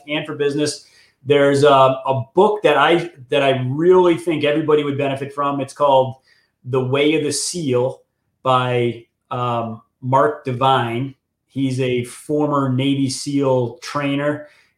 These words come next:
and he does, um, he does amazing programs for that. And man, it's, uh, that's a hard one. There's a new book that I'm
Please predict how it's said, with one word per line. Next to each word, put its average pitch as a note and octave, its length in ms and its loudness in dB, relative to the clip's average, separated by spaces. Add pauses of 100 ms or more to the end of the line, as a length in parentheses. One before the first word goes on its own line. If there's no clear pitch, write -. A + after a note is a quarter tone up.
and A#2+ 500 -4
he B2+ 160 -6
does, B2 380 0
um, A2+ 420 -4 (640)
he C3 100 -4
does C3 160 0
amazing B2 280 -2
programs B2 400 -2
for A#2 80 -12
that. B2+ 380 -2 (420)
And B2+ 800 0 (760)
man, A#2 300 -4
it's, - 200 -12
uh, A#2+ 320 -4
that's B2+ 160 -4
a A#2+ 40 -4
hard C3 180 4
one. B2 120 2
There's C3+ 160 2
a C#3+ 100 2
new F3 140 6
book E3+ 280 4
that D#3+ 100 6
I'm C#3 360 0